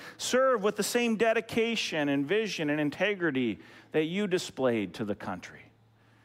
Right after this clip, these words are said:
Gladstone replied, "That's a noble goal, young man. What then?" The young man then said, "Well, I hope to retire with honors and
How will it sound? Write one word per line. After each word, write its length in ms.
Gladstone 580
replied, 840
"That's 240
a 40
noble 380
goal, 320
young 280
man. 260
What 220
then?" 360
The 60
young 220
man 320
then 200
said, 340
"Well, 160
I 80
hope 240
to 80
retire 440
with 200
honors 580
and 140